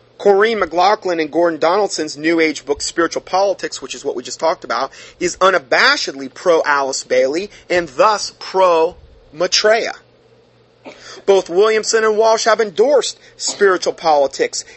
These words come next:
in their Global Renaissance Alliance, Peace Alliance, and is founded on these same pro-age, pro-Maitreya teachings. Now, I've done teachings on Neale Donald Walsch, on Williamson, on Oprah Winfrey,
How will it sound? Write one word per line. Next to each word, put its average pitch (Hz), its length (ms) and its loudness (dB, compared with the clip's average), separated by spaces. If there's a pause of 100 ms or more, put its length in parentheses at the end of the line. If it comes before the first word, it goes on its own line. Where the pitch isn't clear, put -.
in 160 140 0
their 160 120 2
Global 160 360 0
Renaissance 147 640 -4
Alliance, 135 580 -4 (320)
Peace 214 260 -2
Alliance, 135 400 -2
and 160 160 0
is 151 100 -4
founded 214 360 2
on 175 100 2
these 165 180 -2
same 190 220 0
pro-age, 175 720 2
pro-Maitreya 190 800 -4
teachings. 143 400 -12
Now, 160 220 0 (280)
I've 196 260 0
done 294 220 -2
teachings 180 800 -6 (160)
on 175 160 0
Neale 190 160 0
Donald 180 340 0
Walsch, 123 520 -10 (280)
on 151 220 -6
Williamson, 180 540 -6
on 151 100 -2
Oprah 196 360 0
Winfrey, 139 600 -10